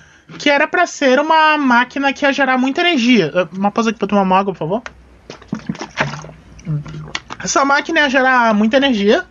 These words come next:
e mudar o mundo pra sempre. Porém, ele criou uma máquina do tempo. E aí ele tava dentro da máquina e tal, quando ele achou que ia criar energia, e acabou voltando pro passado, onde ele tenta mudar as coisas com a,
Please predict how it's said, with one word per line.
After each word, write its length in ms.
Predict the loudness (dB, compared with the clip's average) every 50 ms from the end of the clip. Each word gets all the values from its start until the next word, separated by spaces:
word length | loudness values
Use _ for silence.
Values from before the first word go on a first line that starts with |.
| -20 -20 -20 -20 -20 _ _ -20 _ -16 -8 -4
e 520 | 0 2 4 6 6 6 6 4 2 -2 -10 -4
mudar 680 | 2 2 4 4 4 2 2 4 4 4 4 4 2 2
o 100 | 2 0
mundo 320 | 0 0 -2 -2 -4 -2
pra 160 | -2 -2 -2
sempre. 420 | 0 -2 0 0 0 -2 -2 -8 -8 -10 -20 -20 -20 -20 -20 -20 -20 -20 -20 _ -2
Porém, 360 | 0 2 2 2 2 2 2
ele 180 | 2 0 0 0
criou 260 | 0 0 2 4 4 4
uma 160 | 4 2 2
máquina 380 | 2 0 -2 -2 0 0 2
do 100 | 2 0
tempo. 500 | 0 0 -2 0 0 0 0 -2 -6 -6 -8 _ _ 0
E 80 | 2
aí 260 | 2 4 4 4 2
ele 140 | 2 0 0
tava 240 | 0 -2 -2 0 0
dentro 180 | 0 0 0 0
da 80 | 2
máquina 320 | 2 0 0 0 0 -2 0
e 20 |
tal, 180 | 0 0 0 0
quando 160 | 0 -2 -2
ele 120 | 0 -2
achou 200 | -2 -2 -4 -6
que 80 | -4 -4
ia 60 | -6
criar 180 | -2 -2 -2 0
energia, 460 | 0 0 0 0 2 2 0 0 0 -10 -20 -20 _ -20 -20 -20 _ -2
e 60 | -2
acabou 300 | 0 0 0 0 2 2
voltando 400 | 2 2 2 2 0 0 0 0
pro 140 | -2 -2 0
passado, 600 | 0 -2 -2 0 -2 0 0 0 -2 -2 -4 -6 _ _ _ _ _ _ _ _ _ _ _ -8 0 2
onde 180 | 4 4 4
ele 160 | 4 2 0
tenta 400 | -2 -2 -2 -2 -2 -2 -2 -2
mudar 320 | -2 0 -2 0 0 2 2
as 160 | 0 -2 -2
coisas 680 | _ 0 0 0 0 0 -2 -4 -4 -6 -8 -14 -16 _
com 300 | 0 2 2 2 4 2
a, 1300 | 2 4 4 4 4 4 4 4 4 2 2 2 4 4 4 4 4 4 4 4 2 2 2 0 -2 -4